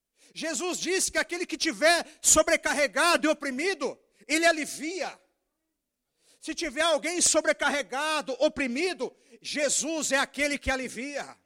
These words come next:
Jesus é aquele que tira o sofrimento. Jesus é aquele que dá resposta para todos os problemas.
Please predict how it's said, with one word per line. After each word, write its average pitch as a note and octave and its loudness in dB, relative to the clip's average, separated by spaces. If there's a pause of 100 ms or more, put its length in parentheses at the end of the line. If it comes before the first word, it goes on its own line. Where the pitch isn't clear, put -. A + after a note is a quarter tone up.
(520)
Jesus D4 4
é D#4+ 6
aquele D4+ 0
que D4 -8
tira D4+ -6
o C#4 -4
sofrimento. B3 -2 (380)
Jesus D4 2
é D#4+ 4
aquele D#4 0
que D#4+ -8
dá D#4 -2
resposta D4+ 2
para D4 2
todos D4+ -2
os D4 -4
problemas. B3 -2